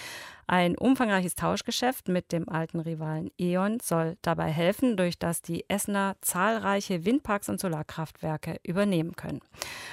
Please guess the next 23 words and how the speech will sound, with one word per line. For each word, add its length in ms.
Umweltschützer 480
hingegen 460
bleiben 480
skeptisch 720
und 240
haben 300
heute 340
zu 360
Protesten 640
aufgerufen, 960
während 460
der 360
R-W-E-Chef 800
für 200
die 140
Aktionäre 800
eigentlich 480
nur 140
gute 280
Nachrichten 680
heute 380
parat 480
hatte 320